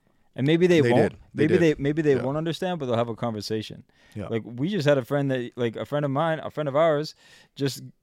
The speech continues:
Speaker 1: deleted all socials, and he, he exited our group chat. And I was like, "Did he just, like, ditch us?" And
Speaker 2: Yeah.
Speaker 1: I called him, and I was like, "Hey, what's going on, man?"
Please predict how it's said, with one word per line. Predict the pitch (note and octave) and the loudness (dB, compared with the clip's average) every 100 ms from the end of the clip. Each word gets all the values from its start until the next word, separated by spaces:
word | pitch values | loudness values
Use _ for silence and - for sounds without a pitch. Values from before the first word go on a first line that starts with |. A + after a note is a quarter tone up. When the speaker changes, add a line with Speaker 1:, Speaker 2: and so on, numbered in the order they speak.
| _ | _
Speaker 1:
deleted | C3 C3 D3 C#3+ | -6 -2 2 4
all | C#3 C#3 | 4 2
socials, | - D#3+ E3 C#3 C#3 | 0 -4 -4 -6 -4
and | A#2+ | -4
he, | A#2+ A#2+ | -4 -4
he | A#2+ C3 | -6 -4
exited | B2+ C#3 D#3 C#3 | -4 -2 -2 0
our | B2+ | 0
group | A2+ C3+ G3 | 0 -4 -4
chat. | - A#2+ C3+ - | 0 2 2 -2
And | |
I | B2 | 0
was | B2+ | 0
like, | B2+ | -2
"Did | A#2 | -4
he | C#3+ D4+ | -4 0
just, | F#4 C#4+ C#3 | 0 0 -2
like, | B2+ A2+ | -2 0
ditch | A2+ G#3+ F4 | -2 -4 -4
us?" | E4+ - - | -6 -8 -4
And | D3 | 0
Speaker 2:
Yeah. | C3+ | 0
Speaker 1:
I | |
called | - F3+ G#3 | 2 0 2
him, | D3+ | 0
and | |
I | C#3 | -2
was | |
like, | D3+ | -2
"Hey, | D#3+ F#3 B2+ _ _ _ _ _ | 0 -2 -2 _ _ _ _ _
what's | - | -6
going | A3+ F#3 | -2 0
on, | F#3 A#3 | 2 2
man?" | B2 C3 G3 | 0 -2 -4